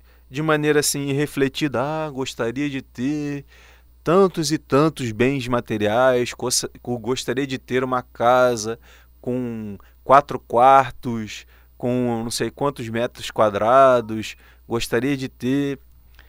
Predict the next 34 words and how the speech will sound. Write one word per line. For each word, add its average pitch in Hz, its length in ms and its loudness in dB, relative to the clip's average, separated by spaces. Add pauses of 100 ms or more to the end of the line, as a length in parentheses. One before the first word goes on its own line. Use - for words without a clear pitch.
(220)
Mas 160 360 -2 (140)
será 190 440 4
que 131 500 -8 (300)
na 120 140 -2
casa 151 360 4
que 151 120 -4
eu 131 100 2
vivo 123 500 -2
hoje, 92 440 0 (480)
com 120 680 -6 (280)
os 120 200 -10
tantos 190 400 -6
quartos - 500 -2
que - 100 -10
eu 123 80 -6
tenho 139 320 -6
hoje, 107 560 -4 (320)
com - 80 -6
a 123 60 0
estrutura 160 460 -6
que - 120 -6
eu 143 60 -6
tenho 131 280 -6
hoje, 101 320 -4 (140)
será 151 340 -6
que - 100 -14
eu 208 60 -4
estou - 220 -10
conseguindo 127 520 -6
administrar 120 840 -2 (560)
bem 127 440 -2 (680)
esse 113 240 -10
bem 107 160 -6
material? 104 580 -2